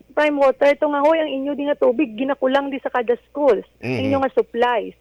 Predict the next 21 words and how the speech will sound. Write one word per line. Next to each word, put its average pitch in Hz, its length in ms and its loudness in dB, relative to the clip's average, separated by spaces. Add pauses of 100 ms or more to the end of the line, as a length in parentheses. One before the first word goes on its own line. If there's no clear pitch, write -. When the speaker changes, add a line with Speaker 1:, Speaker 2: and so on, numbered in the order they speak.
Speaker 2:
Mhm. 98 500 -8
Speaker 1:
Kung 349 160 -2
hindi 392 480 0
safe 415 240 2
ang 302 160 -4
bata, 302 400 0
tungod 277 260 -2
ang 262 140 -2
iya 311 300 2
hygiene, 226 920 -2 (260)
hindi 302 520 2
na, 269 380 -2
na, 247 180 -2 (300)
natigayon 247 800 -2
sa 226 160 -4
school, - 240 0
hindi 330 340 2
healthy 247 380 0
ang 226 160 0
bata. 185 400 -8 (200)
Speaker 2:
Mhm. 92 360 -6